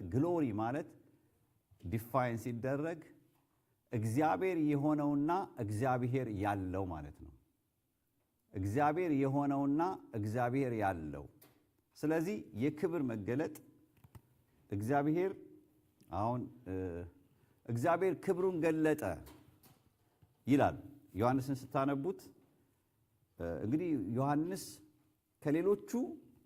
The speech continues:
እ፣ የወንጌል መልእክቶች የዮሐንስን መልእክት ልዩ የሚያደርገው፣ እ፣ ሦስቱ ይ-፣ የሉቃስ፣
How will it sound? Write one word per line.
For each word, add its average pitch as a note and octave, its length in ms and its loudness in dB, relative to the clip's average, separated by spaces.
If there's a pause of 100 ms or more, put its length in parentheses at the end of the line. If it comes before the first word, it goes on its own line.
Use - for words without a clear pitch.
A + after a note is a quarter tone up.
(680)
እ፣ F#2+ 60 -4 (260)
የወንጌል D#3 540 4
መልእክቶች D3 580 4 (560)
የዮሐንስን C3+ 640 0
መልእክት C3 380 -2 (320)
ልዩ D3+ 260 0
የሚያደርገው፣ G#2 600 0 (1160)
እ፣ E2+ 80 -6 (640)
ሦስቱ F3 380 -2 (800)
ይ-፣ G2+ 180 -6 (400)
የሉቃስ፣ G2+ 880 -4